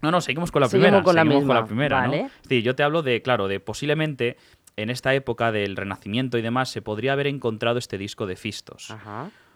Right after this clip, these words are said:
Speaker 1: O bueno, o por lo menos el disco de Fistos sería encontrado posteriormente y vendría a confirmar efectivamente que lo de la oca es muy antiguo, o que por lo menos un juego en el que vas pasando de casilla en casilla hasta un centro es muy antiguo.
Speaker 2: Ujú.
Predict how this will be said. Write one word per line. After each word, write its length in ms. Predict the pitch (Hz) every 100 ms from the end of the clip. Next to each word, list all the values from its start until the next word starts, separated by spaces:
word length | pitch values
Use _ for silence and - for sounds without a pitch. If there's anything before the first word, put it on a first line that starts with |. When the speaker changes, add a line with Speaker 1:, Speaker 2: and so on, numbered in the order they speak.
| _ -
Speaker 1:
O 100 | 113
bueno, 260 | 165 135
o 80 | 107
por 160 | 113 110
lo 100 | 110
menos 540 | 156 170 214 - -
el 140 | 110 110
disco 180 | 120 131
de 40 |
Fistos 280 | 143 147 147
sería 160 | 107
encontrado 460 | 117 120 120 131 110
posteriormente 760 | 104 - 110 123 139 139 151 135
y 100 | 107
vendría 500 | 104 101 123 131 107
a 100 | -
confirmar 580 | - 110 101 104 104 120
efectivamente 720 | 127 120 - 131 135 143 160
que 80 | 127
lo 140 | 104
de 60 | 101
la 120 | 104
oca 160 | 127 131
es 140 | -
muy 200 | 113 113
antiguo, 440 | 98 90 92 90 92
o 40 |
que 120 | 110
por 80 | 117
lo 80 | 131
menos 180 | 165 160
un 80 |
juego 380 | 139 143 117 101
en 140 | - 117
el 100 | 113
que 80 | 123
vas 180 | 143
pasando 300 | - 139 107
de 80 | 104
casilla 280 | 110 - 135
en 60 | 139
casilla 300 | 120 101 98
hasta 160 | -
un 140 | 123 135
centro 400 | 165 180 208 202
es 120 | 117
muy 120 | 104
antiguo. 400 | 90 87 - -
Speaker 2:
Ujú. 120 | 143